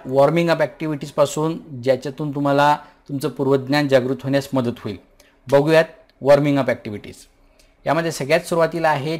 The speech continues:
चिटचॅट ॲक्टिव्हिटीज. चिटचॅटमध्ये काय सांगितलेलं आहे आपल्याला ते बघा, "Discuss in your class."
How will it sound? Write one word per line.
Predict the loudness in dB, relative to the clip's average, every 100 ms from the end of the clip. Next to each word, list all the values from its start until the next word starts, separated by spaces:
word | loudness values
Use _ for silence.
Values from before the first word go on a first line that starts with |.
| -6
चिटचॅट | -6 -6 0 2 2 -2
ॲक्टिव्हिटीज. | -8 -12 -12 -16 -18 _ _ _ _ _ -10
चिटचॅटमध्ये | -2 0 0 0 0
काय | -2
सांगितलेलं | -2 -6 -4 2
आहे | 2
आपल्याला | 2 2 2
ते | 0
बघा, | 0 2 0 -2 _ _ -20 _
"Discuss | -4 -4 -4 0 0 0 -6 -4
in |
your | 0 0 0
class." | -2 0 2 0